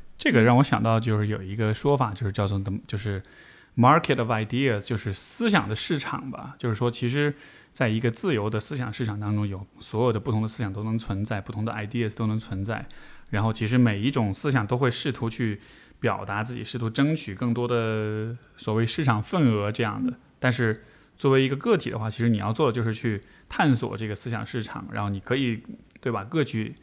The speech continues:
就是各取所需这样子的。但是，呃，如果你不懂得科学上网的话，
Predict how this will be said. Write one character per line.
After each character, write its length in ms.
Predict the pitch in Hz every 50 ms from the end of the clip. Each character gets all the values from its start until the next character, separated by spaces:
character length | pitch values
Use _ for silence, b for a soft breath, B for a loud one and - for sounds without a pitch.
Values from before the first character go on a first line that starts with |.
| b b b b b b b
就 120 | - - 107
是 80 | 107
各 140 | 110 - 156
取 160 | 127 - 147
所 200 | 139 - - 120 113
需 260 | - - 135 135 139
这 100 | 139 147
样 180 | 123 113 107 101
子 100 | 104 107
的。 140 | - 110 -
但 140 | - 139 135
是， 200 | 147 139 127 127 B B B B B B B B B B B _ -
呃， 480 | - 123 113 107 104 101 98 98 98 - - _ _ _ _ _ _ _ _ _ _ -
如 180 | 104 98 117
果 180 | 139 143 123 113
你 280 | 107 101 95 90 92 113 - - - _
不 160 | - 233 214 160
懂 220 | - 101 90 87
得 360 | 98 98 98 101 98 101 101 -
科 200 | - - 156 156
学 160 | 139 127 123 131
上 180 | - 151 127
网 180 | 113 104 - -
的 120 | 101 98
话， 260 | 113 104 95 107 -